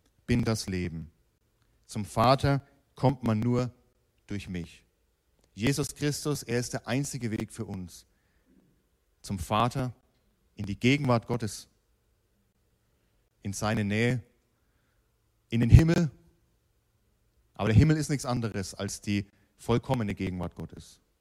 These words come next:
Ist der Ort, wo Gott regiert. Ist der Gott, wo, ist der Ort, wo Gott, wo Jesus auf dem Thron sitzt. Das ist Himmel. Und zu diesem Ort haben wir wieder Zugang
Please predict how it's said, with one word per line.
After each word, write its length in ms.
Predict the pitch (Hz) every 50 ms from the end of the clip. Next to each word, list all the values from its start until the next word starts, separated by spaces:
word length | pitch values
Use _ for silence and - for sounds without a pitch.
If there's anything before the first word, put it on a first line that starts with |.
| _ _ _ _ _ _ -
Ist 120 | - -
der 120 | 113 104
Ort, 240 | 110 120 139 143 127
wo 80 | 123 120
Gott 240 | - 127 131 123 127
regiert. 560 | 117 113 - - 156 143 107 98 - - - _ _ _ _ _ _ _ _ _ _ _ _
Ist 120 | - - -
der 80 | 110
Gott, 200 | - 127 135 123
wo, 200 | 117 123 120 - - - _ _ _ _ -
ist 120 | - -
der 100 | 135 -
Ort, 320 | 131 151 160 151 - - - - _ _ _ -
wo 100 | 117 117
Gott, 320 | - 151 160 170 160 -
wo 80 | 117 123
Jesus 340 | 120 143 170 175 170 139
auf 200 | - - 151 139
dem 160 | - 143 131 120
Thron 320 | - 135 139 156 165 165
sitzt. 480 | - - 160 151 - - - - - _ _ _ _ _ _ _ _ _ _ _ _ _ _ -
Das 160 | - 127 123
ist 100 | 139 127
Himmel. 320 | - 151 139 127 104 90 82 - _ _ _ _ _ _ _ _ _ _ _ _ _ _ _ _ _ _ _
Und 160 | - - 95 -
zu 60 | 113
diesem 320 | - - 131 131 - 131 -
Ort 240 | - - 123 120 -
haben 160 | 117 113 117
wir 140 | 110 110 104
wieder 180 | 107 107 165
Zugang 520 | - - - 117 110 - - 104 98 90